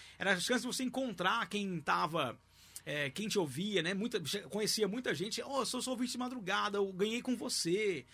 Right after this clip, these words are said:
E era muito legal conhecer, assim, ter esse contato. Então tem esse carinho, né, das pessoas pra, pra quem tá na T V, pra quem tá no rádio. E isso é muito legal.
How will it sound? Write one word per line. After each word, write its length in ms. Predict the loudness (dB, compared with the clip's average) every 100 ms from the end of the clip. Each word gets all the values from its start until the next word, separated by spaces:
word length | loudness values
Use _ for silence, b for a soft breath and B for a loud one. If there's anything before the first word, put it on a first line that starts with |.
| B B B
E 80 | -2
era 80 | 0
muito 220 | 2 4
legal 400 | 4 6 6 4
conhecer, 520 | 4 2 4 4 4
assim, 240 | 2 0 -2
ter 120 | 0
esse 160 | 0 -2
contato. 520 | -4 -4 -4 -4 -6
Então 220 | -4 -4
tem 220 | -2 0
esse 200 | 2 0
carinho, 680 | 0 0 4 2 2 0 -2
né, 240 | -4 -4 -6 B B B -2
das 180 | 0
pessoas 600 | 2 0 2 4 4 2
pra, 480 | 0 0 2 0 -4 -8
pra 140 | -6 -6
quem 180 | -4 -2
tá 200 | -2 -2
na 100 | -2
T 180 | -2
V, 360 | -2 0 0 0
pra 160 | -4 -8
quem 160 | -8
tá 160 | -6 -6
no 100 | -6
rádio. 500 | -2 2 2 0 -6
E 120 | -2
isso 120 | 0
é 20 | 0
muito 240 | -2 -2
legal. 500 | -6 2 4 4 0